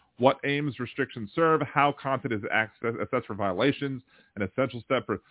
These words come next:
So basically it's saying that y-, companies should be able to say that content is not allowed, but it, that you should be able to say why it's not allowed and clearly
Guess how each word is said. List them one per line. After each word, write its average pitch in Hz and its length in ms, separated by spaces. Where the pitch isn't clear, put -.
So 196 140
basically 190 480
it's 165 140
saying 170 400
that 160 260
y-, 147 140
companies 208 480
should 214 220
be 185 120
able 202 240
to 170 240
say 180 380
that 147 320
content 175 460
is 135 100
not 185 220
allowed, 135 460
but 165 300
it, 165 260
that 165 220
you 165 100
should 151 220
be 160 100
able 156 140
to 143 120
say 160 160
why 123 460
it's - 180
not 117 200
allowed 107 260
and 131 120
clearly 131 460